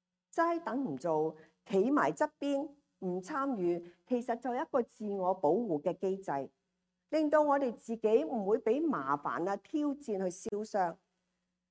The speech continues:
呢個逃避嘅方法其實好有效，的確能夠保護到我哋好舒服咁樣去享受我哋自己嘅生活，而唔需要冒任何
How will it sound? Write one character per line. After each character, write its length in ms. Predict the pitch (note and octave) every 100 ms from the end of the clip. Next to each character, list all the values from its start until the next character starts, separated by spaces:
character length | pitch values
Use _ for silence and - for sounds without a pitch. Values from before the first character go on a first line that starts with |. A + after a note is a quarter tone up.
| _ _ _ _ _ _ _ _ -
呢 140 | E4+
個 180 | E4+ G#3+
逃 240 | G#3+ D#3+
避 140 | - F#3+
嘅 140 | G3+
方 320 | A3+ - G3+
法 320 | - E3+ C3+ - _
其 80 | D#3+
實 120 | D3
好 120 | D#3+
有 220 | F#3+ C#3 D#3+
效， 280 | G#2+ G2 _ _ _ _ _
的 60 | G#4+ G#4+
確 200 | - -
能 140 | F3+ E3+
夠 140 | G#3
保 180 | G3+ F3+
護 300 | C4+ C4+ G3+
到 160 | G3 G3
我 160 | A#3+
哋 120 | G#3
好 440 | F3+ F3+ G#3+ C4+ C4 -
舒 300 | - C#4+ C4+
服 120 | F#3
咁 180 | F#3+ G3+
樣 240 | G3 F3 F#3 _
去 160 | A#3 A3+
享 200 | G3+ A#3
受 180 | - E3+
我 160 | D#3 E3
哋 160 | D3
自 180 | - D3+
己 140 | D3 D#3
嘅 120 | F#3+
生 360 | - A3+ G#3+ G3+
活， 160 | C#3+
而 460 | C3 - - - G3+
唔 260 | F3+ F3
需 400 | E3+ - D#4+ D#4 C4
要 80 | G#3
冒 200 | E3 D3+
任 220 | C#3+ C#3
何 200 | C3+ G2+